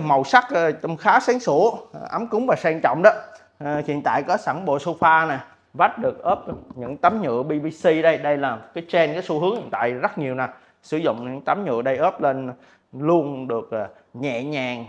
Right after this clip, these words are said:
và nó khá là bền nha mọi người. Và trong hiện đại nữa. Đối diện với bộ sofa là một hệ tủ để T V. Đây, hiện tại có sẵn T V Samsung sáu mươi lăm inch luôn. Nói chung không gian đây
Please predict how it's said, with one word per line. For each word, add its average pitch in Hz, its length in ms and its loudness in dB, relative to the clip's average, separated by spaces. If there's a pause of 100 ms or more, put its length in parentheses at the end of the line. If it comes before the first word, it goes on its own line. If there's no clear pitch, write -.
và 98 360 -4
nó 151 80 -16
khá 233 220 0
là 233 140 4
bền 131 200 2
nha 139 80 -6
mọi 131 140 -6
người. 127 200 -4 (180)
Và 110 180 -8
trong 131 360 -2 (380)
hiện 135 180 -6
đại 139 200 2
nữa. 156 180 2 (320)
Đối 240 160 8
diện 160 180 4
với 226 120 8
bộ 156 120 6
sofa 165 460 8
là 143 180 4
một 127 80 -4 (120)
hệ 135 200 2
tủ 170 240 2
để 156 140 2
T 156 160 -2
V. 165 40 8 (800)
Đây, 151 120 8 (200)
hiện 123 140 -6
tại 123 200 2
có 175 100 4
sẵn 180 380 -4
T - 40 -12 (100)
V 143 60 0 (120)
Samsung 143 460 0
sáu 151 180 2
mươi 196 80 -6
lăm 143 160 4
inch 143 200 0
luôn. 151 240 4 (280)
Nói 175 100 0
chung 147 220 2
không 139 180 -4
gian 135 160 2
đây 131 220 2